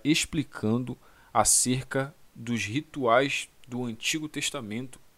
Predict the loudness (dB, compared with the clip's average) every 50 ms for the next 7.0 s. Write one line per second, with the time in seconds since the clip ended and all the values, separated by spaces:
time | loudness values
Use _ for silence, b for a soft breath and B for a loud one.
0 | _ -6 0 0 0 0 0 -2 0 2 2 2 2 0 -2 -2 -2 0 0 0
1 | -2 -4 -6 -6 -4 -4 -2 -2 0 0 0 -2 -2 -8 _ b b b b b
2 | b b b b b b _ _ _ _ _ -20 -20 -20 -20 -20 -16 -12 -6 -4
3 | -4 -4 -2 -2 -2 -2 0 -2 -2 -4 -4 -4 -4 -4 -4 -6 -8 -8 -6 -4
4 | -2 2 2 2 2 0 -4 -8 -8 -8 -12 -12 -14 -14 -10 -10 -10 -10 -8 -2
5 | 0 2 2 2 0 -2 -6 -8 -10 -14 -20 -20 _ _ _ _ -20 -20 _ -8
6 | -8 -6 -6 -6 -8 -6 -8 -8 -8 -6 -6 -6 -6 -6 -6 -6 -8 -8 -14